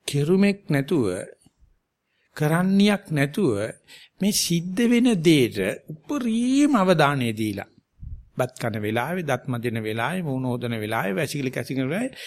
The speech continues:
මේ මොකද වෙන්නේ කියලා බලන්න. මේවා කරන දේවල්ද, කෙරෙන දේවල්ද කියලා. මේවට ගන්නේ සාමාන්‍ය නිතිපතා කරන දේවල්.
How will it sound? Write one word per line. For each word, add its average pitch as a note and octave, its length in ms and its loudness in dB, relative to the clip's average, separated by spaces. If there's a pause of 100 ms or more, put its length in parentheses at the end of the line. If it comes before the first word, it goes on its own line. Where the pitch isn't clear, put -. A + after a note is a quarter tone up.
(160)
මේ G#3+ 160 2
මොකද G3+ 300 2
වෙන්නේ F3 360 2
කියලා A3+ 260 0
බලන්න. G#3 260 -2 (380)
මේවා - 300 -8
කරන C#3 440 0
දේවල්ද, F3 540 0
කෙරෙන F3 400 0
දේවල්ද G3+ 380 2
කියලා. F#3+ 320 -4 (960)
මේවට D#3+ 240 0
ගන්නේ C3+ 400 -2
සාමාන්‍ය C3+ 380 -2
නිතිපතා C3 560 -2
කරන G2 280 -10
දේවල්. F2+ 320 -12